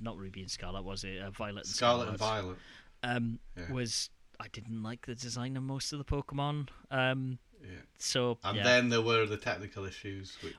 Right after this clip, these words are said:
Speaker 1: Oh, yeah,
Speaker 2: uh,
Speaker 1: that was the
Speaker 2: couldn't
Speaker 1: absolute,
Speaker 2: escape at
Speaker 1: that
Speaker 2: the
Speaker 1: was
Speaker 2: time,
Speaker 1: the
Speaker 2: yeah.
Speaker 1: nail in the coffin for me, was when I saw that people were having a really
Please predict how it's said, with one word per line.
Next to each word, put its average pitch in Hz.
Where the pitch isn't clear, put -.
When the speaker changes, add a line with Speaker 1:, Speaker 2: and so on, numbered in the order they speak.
Speaker 1:
Oh, 160
yeah, 151
Speaker 2:
uh, 135
Speaker 1:
that 156
was 143
the 147
Speaker 2:
couldn't 135
Speaker 1:
absolute, 131
Speaker 2:
escape 113
at -
Speaker 1:
that 151
Speaker 2:
the 156
Speaker 1:
was 147
Speaker 2:
time, -
Speaker 1:
the 101
Speaker 2:
yeah. 139
Speaker 1:
nail 139
in 131
the 123
coffin 120
for -
me, 101
was 101
when 113
I 120
saw 107
that 107
people 107
were 104
having 104
a 101
really 104